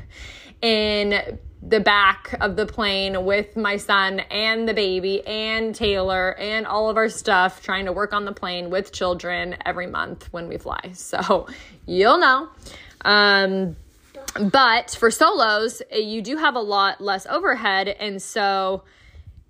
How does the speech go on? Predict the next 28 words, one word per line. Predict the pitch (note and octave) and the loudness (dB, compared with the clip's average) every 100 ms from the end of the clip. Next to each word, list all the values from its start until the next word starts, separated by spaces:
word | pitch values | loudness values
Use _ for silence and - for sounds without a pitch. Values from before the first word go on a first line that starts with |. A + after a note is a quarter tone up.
| - | -8
even | C4+ C#4 A#3+ A3 G#3 G#3 | -4 -2 0 0 0 -4
if | - A3 - | -4 -4 -4
the | - | -10
client | G#3 A3 G3+ G3 F3+ | -8 -4 -2 -4 -6
technically | G3 F#3 G#3 G#3 G3 | -4 -4 -6 -6 -8
costs | - F#3 - | -6 -6 -8
you | F3+ | -10
more | F#3+ | -8
than | F3 F#3 | -8 -10
twenty | - F#3 | -12 -10
dollars, | E3+ F3+ F3 F3+ | -6 -6 -6 -8
it's | F3+ - | -10 -8
worth | F#3 F#3 | -6 -6
it. | E3+ | -6
But | G3+ - | -4 0
I | G#3+ | 2
would | G#3 | 2
never | A#3 A#3+ G#3 | 0 2 2
recommend | F3+ F3+ D#3 - | 0 -4 -12 -12
that. | - - E3+ | -14 -16 -14
The, | F3 - | -12 -10
you, | F#3 G3+ - | -10 -6 0
every | A#3 C4 C#4 A#3 | 2 2 -2 -2
email | G#3+ G3+ G3 | -2 -2 -2
should | - G3 | -4 -2
not | F#3 - | -2 -2
cost | - E3 - | -6 -6 -8
you, | E3 E3 | -10 -12